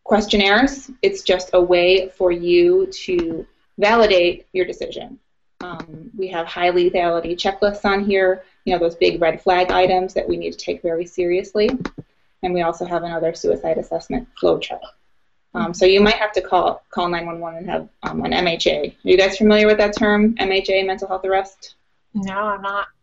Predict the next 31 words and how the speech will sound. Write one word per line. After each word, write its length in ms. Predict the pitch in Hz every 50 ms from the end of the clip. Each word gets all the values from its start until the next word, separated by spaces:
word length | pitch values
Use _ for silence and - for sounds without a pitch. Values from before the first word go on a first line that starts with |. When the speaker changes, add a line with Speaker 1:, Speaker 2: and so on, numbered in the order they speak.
| _ _ _ _ _ _
Speaker 1:
Yeah. 140 | 180 180 185 - _ -
Okay, 220 | 185 180 180 170
M 160 | - 202 208 208
H 180 | 208 208 208
A, 200 | 196 190 190 185
mental 220 | 185 180 180 185 185
health 180 | 175 175 175
arrest 260 | 170 165 160 160 -
is 100 | 175 -
what, 260 | - 175 170 170 - -
what 140 | 185 -
we 100 | 208 226
use 480 | 226 214 208 190 190 190 190 190 - _ _ _ _ _ _ _ - -
in 120 | 202 190 190
my 160 | 190 190 196
neck 180 | 190 185 185 185
of 60 | 180
the 80 | 175
woods, 380 | 165 170 170 165 165 - _ _ -
and, 280 | 175 170 165 165 165 170
um, 240 | 170 165 160 160 160 160 170 - 170 -
that's 220 | 180 165 165 -
when, 380 | 180 170 170 165 170 - - _ _ _
you 120 | - 180 175
know, 300 | 165 165 147 - - _ _ _ _ _ _
you 160 | 180 175 175
call 220 | 170 - 180 175
nine 180 | 175 170 170 175
one 240 | 170 165 170 170 170
one 340 | 170 165 165 165 165 165 170
and, 440 | 165 - 165 160 160 165 160 -